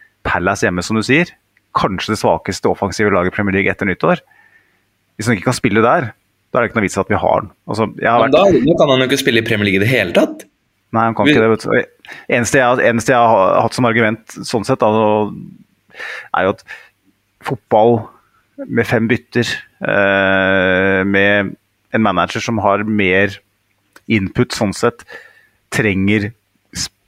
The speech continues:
Speaker 1: spillere med veldig konkrete egenskaper. Jeg har vært en forkjemper for å beholde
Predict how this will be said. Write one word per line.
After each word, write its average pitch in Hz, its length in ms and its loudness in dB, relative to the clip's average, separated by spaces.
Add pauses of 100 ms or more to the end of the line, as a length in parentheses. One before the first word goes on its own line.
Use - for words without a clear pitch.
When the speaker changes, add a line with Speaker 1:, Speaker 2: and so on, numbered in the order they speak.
(100)
Speaker 1:
spillere 92 440 0
med 107 140 2
veldig 85 140 -2
konkrete 101 500 0
egenskaper. 95 580 0 (240)
Jeg 107 160 2
har 110 160 2
vært 101 160 -2
en - 40 -6
forkjemper 95 400 -4
for 107 120 -2
å 98 80 -2
beholde 95 480 0